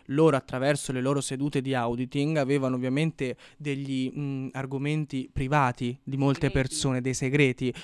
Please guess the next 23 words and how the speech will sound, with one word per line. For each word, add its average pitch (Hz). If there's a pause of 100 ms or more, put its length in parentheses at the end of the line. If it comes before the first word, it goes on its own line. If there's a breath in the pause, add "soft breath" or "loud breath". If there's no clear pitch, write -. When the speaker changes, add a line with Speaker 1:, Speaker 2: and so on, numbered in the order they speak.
(240 loud breath)
Speaker 1:
Cosa 240
è 190
successo? 139
Quando, 202
eh, 139
vedevano 131
che -
molti 139
seguaci 131
cominciavano 131
a, 127
a 131
distaccarsi 131
da 131
questi 135
ideali 127
pian 135
piano, 127 (420 loud breath)
hanno 156
esercitato, 139
non 123
con 127
tutti, 151